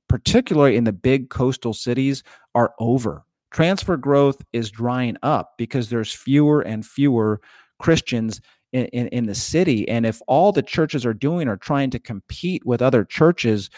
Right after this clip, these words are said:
for the, for an incre-, uh, uh, uh, uh, a smaller and smaller amount of Christians,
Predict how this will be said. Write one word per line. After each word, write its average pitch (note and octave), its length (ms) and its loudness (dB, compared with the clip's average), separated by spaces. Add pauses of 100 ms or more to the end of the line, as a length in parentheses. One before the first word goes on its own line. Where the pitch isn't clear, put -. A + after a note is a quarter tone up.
(220)
for C3 140 4
the, A#2 340 4
for B2+ 160 2
an A2+ 180 0
incre-, - 360 -2
uh, - 40 -4
uh, G2 360 -4 (180)
uh, F#2+ 180 -10 (120)
uh, G2+ 160 -10 (140)
a A2+ 80 -8
smaller D#3+ 460 4
and B2+ 100 0
smaller C#3 360 4
amount B2+ 320 2
of G#2+ 140 -8
Christians, G#2+ 640 -4